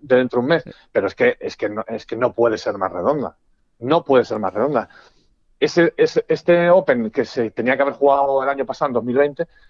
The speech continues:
se cumplían precisamente en dos mil veinte cien años de la primera vez que un jugador español, eh, eh, disputaba un major,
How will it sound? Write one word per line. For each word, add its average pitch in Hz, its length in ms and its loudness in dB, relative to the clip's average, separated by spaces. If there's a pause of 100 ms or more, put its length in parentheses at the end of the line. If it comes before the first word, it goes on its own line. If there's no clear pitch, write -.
(160)
se - 120 -4
cumplían 143 520 0 (120)
precisamente 156 460 0
en 165 60 0
dos 156 80 0
mil 160 100 0
veinte 170 260 0 (280)
cien 214 340 4
años 214 460 2 (180)
de 135 120 4
la 131 120 2
primera 143 280 2
vez 190 100 2
que 190 100 0
un 185 80 4
jugador 175 300 4
español, 165 480 0 (440)
eh, 123 560 2
eh, 101 200 -8
disputaba 165 580 -2
un 208 180 6
major, 220 380 4